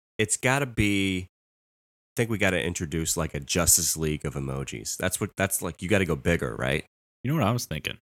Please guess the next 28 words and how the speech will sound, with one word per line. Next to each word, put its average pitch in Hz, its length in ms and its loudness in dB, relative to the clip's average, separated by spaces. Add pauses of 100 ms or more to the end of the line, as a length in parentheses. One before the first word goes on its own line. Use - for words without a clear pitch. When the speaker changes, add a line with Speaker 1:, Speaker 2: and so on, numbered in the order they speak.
(640)
Speaker 2:
Why 90 160 2
not, 117 280 -4
why 98 140 0
not 131 160 -2
go 131 120 6
to 127 100 6
other 127 180 4
phones? 131 520 0 (680)
See 113 160 0
the 107 160 4
Speaker 1:
Oh, 87 40 2
Speaker 2:
other 110 100 6
Speaker 1:
that's 110 100 6
cool. 104 140 4
Speaker 2:
versions 107 300 2
of 101 120 4
themselves. 107 680 -4 (720)
Speaker 1:
Like 101 180 0
a, 90 140 2 (220)
like 101 180 0
a, 92 240 4
uh, 85 140 0
multiverse 87 960 2 (200)
of, 85 300 0 (120)
Speaker 2:
Yeah. 101 200 0
Speaker 1:
of 87 80 2
the 92 160 4
emojis. 90 680 2